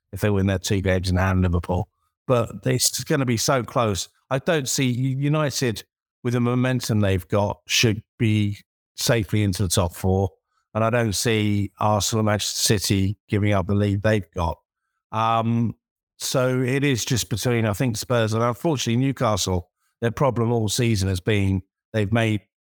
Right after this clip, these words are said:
so much of so little, um, in terms of keeping those clean sheets, uh, and making the most of them, turning them into three points,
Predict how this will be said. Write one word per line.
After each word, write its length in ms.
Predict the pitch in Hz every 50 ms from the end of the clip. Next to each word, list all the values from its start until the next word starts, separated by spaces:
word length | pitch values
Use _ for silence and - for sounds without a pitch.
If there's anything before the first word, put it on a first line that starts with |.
| _ -
so 380 | - - - 151 135 127 120
much 360 | 120 123 113 104 104 - -
of 160 | 120 107 87 -
so 280 | - - - 120 113
little, 540 | 110 110 117 113 - - 92 85 82 80 - _ _ _ _ _ _ _ _ _
um, 440 | - 107 104 101 101 101 101 101 - - _ _ _ -
in 60 | 113
terms 220 | 110 107 101 95
of 320 | 107 104 101 87 - - - _ _ _
keeping 280 | - 131 120 101 - 113
those 200 | 110 107 101 -
clean 280 | - - 110 101 98 95
sheets, 640 | - - 110 104 98 95 87 - - - - - - _ _ _ _ _
uh, 220 | 110 110 101 101 107
and 200 | 110 104 104 104
making 320 | 113 110 107 - - 107
the 40 | 110
most 320 | 107 104 110 101 - -
of 40 | 113
them, 140 | 107 101 98
turning 300 | - - 120 110 104 101
them 120 | 101 104
into 180 | 101 90 - 98
three 240 | 87 - 113 104 92
points, 540 | - 117 113 107 95 90 82 85 - -